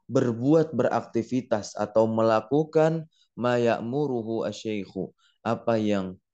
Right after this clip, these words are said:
diperintahkan oleh gurunya. Ini dalam perkara-perkara yang masih dibenarkan dalam syariat. Minal amali,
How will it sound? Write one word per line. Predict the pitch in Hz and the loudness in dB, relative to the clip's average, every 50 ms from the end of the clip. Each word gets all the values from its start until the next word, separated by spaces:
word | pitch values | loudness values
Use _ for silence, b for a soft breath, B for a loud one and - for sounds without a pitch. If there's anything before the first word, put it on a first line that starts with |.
| _ _ _ _ _ | _ _ _ _ _
diperintahkan | - 98 104 98 - 104 92 92 90 90 90 104 101 95 - 98 90 87 | -4 -2 -2 -2 -2 -2 -4 -2 -4 -2 -4 -4 -4 -4 -6 -8 -6 -6
oleh | - - 90 90 92 92 | -6 -6 -6 -6 -6 -8
gurunya. | - - 90 90 95 98 92 87 90 90 82 - _ _ _ _ _ _ _ _ | -8 -8 -6 -4 -2 -2 -2 -2 -4 -4 -6 -6 _ _ _ _ _ _ _ _
Ini | - 90 87 90 90 87 | -8 -6 -4 -4 -2 0
dalam | 85 82 82 87 87 85 90 - | 0 0 0 -2 -2 -4 -8 -6
perkara-perkara | - 90 95 - - 98 92 92 90 87 87 - - 87 82 - - 87 87 85 92 98 98 92 | -6 -6 -6 -6 -6 -6 -4 -2 -2 -4 -4 -4 -6 -8 -8 -8 -8 -6 -2 0 0 0 0 0
yang | 92 98 110 131 143 143 _ _ _ _ _ _ _ _ _ - | 0 0 0 0 -2 -8 _ _ _ _ _ _ _ _ _ -6
masih | 95 98 98 - - 110 110 104 | -4 -4 -2 -2 -2 -4 -4 -2
dibenarkan | 92 92 87 92 87 90 95 92 - 87 85 | -2 -2 -2 -2 -2 -2 -4 -4 -6 -8 -8
dalam | 82 80 80 78 80 | -6 -6 -8 -8 -10
syariat. | 78 - - 85 82 80 80 - 85 - _ _ _ b b b b b b b b b | -12 -12 -12 -10 -10 -12 -12 -14 -16 -18 _ _ _ b b b b b b b b b
Minal | b 117 117 120 120 117 113 110 | b 0 2 2 4 4 4 4
amali, | 110 117 131 139 131 120 113 110 107 123 139 156 - - | 6 4 4 4 4 2 2 4 4 2 2 2 -2 -4